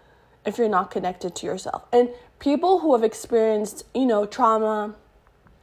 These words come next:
depression, I have been through all of it. If you are going through that, there is no way you can recognize somebody doing this to you because you're already disconnected from the self,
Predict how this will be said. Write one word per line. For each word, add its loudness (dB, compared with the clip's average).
depression, -6
I 2
have 4
been 0
through -6
all 0
of -8
it. -16
If -2
you 4
are 6
going 4
through 0
that, 2
there 4
is 2
no 4
way 2
you -4
can -6
recognize -4
somebody -4
doing -4
this -10
to -12
you -6
because -4
you're 4
already 2
disconnected -8
from -6
the -10
self, -6